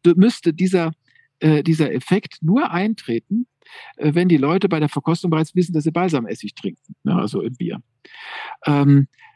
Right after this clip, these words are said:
äh, wenn, äh, es aber sozusagen auf den Geschmack gar keinen Einfluss hat, sondern nur auf das Urteil, dann sollte es keinen Unterschied machen, wann sie es erfahren. Hauptsache, sie erfahren's,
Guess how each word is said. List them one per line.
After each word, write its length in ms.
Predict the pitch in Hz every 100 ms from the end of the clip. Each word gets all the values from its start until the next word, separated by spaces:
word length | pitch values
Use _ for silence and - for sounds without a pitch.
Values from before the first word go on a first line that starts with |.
| -
äh, 320 | - 143 143 - 98 - _ _ _ -
wenn, 360 | 170 151 175 170
äh, 260 | 165 156 156
es 180 | 160
aber 360 | - 147 147 135 -
sozusagen 400 | 170 165 160 147
auf 100 | 143
den 140 | 135
Geschmack 400 | 127 160 226 -
gar 160 | 139 131
keinen 360 | 147 127 123 110 _
Einfluss 480 | 139 220 - 143 -
hat, 100 | 120
sondern 260 | - 127 127
nur 160 | 185
auf 100 | 160
das 200 | 120 107
Urteil, 500 | - 214 269 123 98 87
dann 260 | 131 185
sollte 220 | 185 180 185
es 100 | 185
keinen 220 | 175 175
Unterschied 440 | 214 202 - 135
machen, 280 | 120 110 113
wann 140 | 107 107
sie 60 |
es 80 | -
erfahren. 460 | 113 - 104 98 -
Hauptsache, 440 | 139 175 165 160 170
sie 120 | 139
erfahren's, 480 | 120 123 143 185